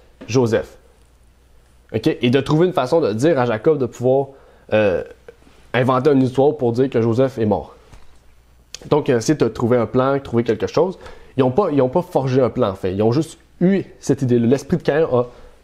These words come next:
pris leur cœur, en fait. Et, euh, vraiment, quand ils ont trouvé l'occasion, si vous vous rappelez, Joseph est allé chercher ses frères, parce que ses frères, ça faisait très longtemps qu'ils étaient partis. En fait, ses frères ont vu l'occasion de, de tuer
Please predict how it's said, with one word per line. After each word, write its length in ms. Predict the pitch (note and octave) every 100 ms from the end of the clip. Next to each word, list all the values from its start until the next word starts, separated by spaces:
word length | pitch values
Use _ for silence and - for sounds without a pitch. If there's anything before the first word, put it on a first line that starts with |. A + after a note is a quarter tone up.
| _
pris 240 | - E3 E3+
leur 240 | C3 A2
cœur, 260 | C#3 A#2 F#2+
en 60 |
fait. 200 | F2+ - - - _ _ _ _ _ - - - - _ _ _ _ _ _ -
Et, 320 | C#3+ G#3 G#3 - - _
euh, 220 | A2 G2 - - _ _
vraiment, 400 | A#2 B2 B2+ E3+ F#3+ -
quand 120 | F#3+
ils 160 | E3+
ont 60 | C#3
trouvé 220 | C3+ D3
l'occasion, 420 | B2+ A#2+ G#2+ D3
si 140 | F3 C#3
vous 140 | B2+
vous 40 | A#2+
rappelez, 340 | A2 - F3
Joseph 500 | B2+ C3 D3 D#3+ - -
est 120 | A#2
allé 120 | A2+
chercher 260 | A2 G#2+ B2
ses 140 | G#2
frères, 320 | - D#3 E3+
parce 140 | - -
que 40 |
ses 80 | G#2+
frères, 220 | - B2+
ça 100 | A2
faisait 340 | A2 G#2 A2 - -
très 160 | D3
longtemps 260 | C3 A2+ C3
qu'ils 240 | B2+ G#2+
étaient 160 | G#2+ G#2+
partis. 460 | G#2 - - F#3+ G#3+ - - - _ _ _ _
En 100 | G#2+
fait, 140 | A2+ G3
ses 160 | D#3
frères 260 | - F#3+ G#3
ont 120 | C3
vu 160 | B2 F#3
l'occasion 580 | F#3+ C3 A#2+ A#2+ D3 D#3+
de, 280 | A#2 D3 F#3 - - - _ _ -
de 160 | G#2+ A2
tuer 420 | - E3 F#3